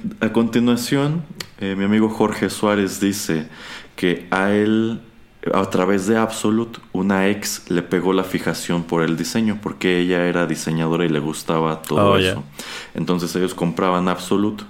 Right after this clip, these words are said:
Speaker 1: por lo innovador que le-, que les, les parecía este concepto.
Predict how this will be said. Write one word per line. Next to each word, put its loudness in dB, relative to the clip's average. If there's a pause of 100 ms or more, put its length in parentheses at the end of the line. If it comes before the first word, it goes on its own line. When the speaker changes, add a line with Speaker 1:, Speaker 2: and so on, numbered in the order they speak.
(180)
Speaker 1:
por -2
lo 0
innovador 0
que -2
le-, -2 (220)
que -2
les, -6
les -2
parecía -2
este -4
concepto. 0